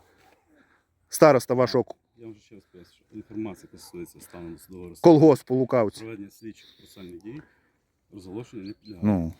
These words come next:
Speaker 1: і що?
Speaker 2: Таємниця досудового розслідування. Тому
Speaker 1: Ну.
Speaker 2: будь-які коментарі на
Speaker 1: Ви не
Speaker 2: відеофіксацію,
Speaker 1: вносите
Speaker 2: я
Speaker 1: взагалі
Speaker 2: не
Speaker 1: ніякі
Speaker 2: знаю,
Speaker 1: відомості в Є Р Д Р, ви нічого не
Speaker 2: особисто
Speaker 1: робите.
Speaker 2: вам може бути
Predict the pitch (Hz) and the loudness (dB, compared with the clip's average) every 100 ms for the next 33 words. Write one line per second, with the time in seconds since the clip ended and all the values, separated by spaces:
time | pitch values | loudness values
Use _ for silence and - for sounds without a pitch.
0 | _ 120 127 107 101 117 - 95 - 104 | _ 0 0 0 -2 -6 -12 -20 -20 -18
1 | 104 - 78 71 - _ _ - 110 95 | -18 -20 -20 -20 -20 _ _ -10 -8 -6
2 | 90 87 87 - 95 85 98 90 80 78 | -6 -6 -12 -18 -18 -16 -14 -12 -14 -18
3 | _ _ _ - 101 92 - 147 196 208 | _ _ _ -16 -14 -12 2 6 8 8
4 | 214 226 202 165 - 165 170 170 190 180 | 6 6 4 0 -2 0 2 2 2 2
5 | 170 185 190 156 160 180 160 160 - 147 | 4 4 4 2 0 0 0 -2 -2 0
6 | 147 151 143 175 147 156 156 165 165 147 | 2 2 4 4 4 2 0 0 2 4
7 | 139 95 92 101 110 123 131 | 4 2 -4 -10 -20 -20 -20